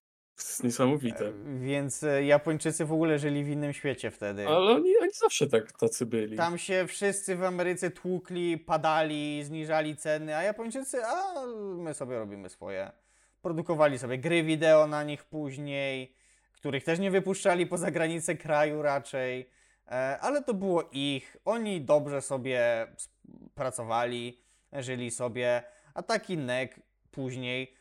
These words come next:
Speaker 2: produkował prototypy, e, składanych smartfonów, co ciekawe, tak? Bo mówiliśmy też o tym na,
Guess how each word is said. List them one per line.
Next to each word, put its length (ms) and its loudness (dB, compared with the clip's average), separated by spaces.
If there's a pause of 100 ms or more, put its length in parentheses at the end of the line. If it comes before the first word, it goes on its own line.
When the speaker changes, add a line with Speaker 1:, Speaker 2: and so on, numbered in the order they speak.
(140)
Speaker 2:
produkował 680 2
prototypy, 800 -6 (380)
e, 840 -2
składanych 580 0 (100)
smartfonów, 760 -4
co 120 -16
ciekawe, 440 -8
tak? 320 -6
Bo 200 -6
mówiliśmy 480 -10
też 160 -10
o 80 -10
tym 180 -14
na, 260 -8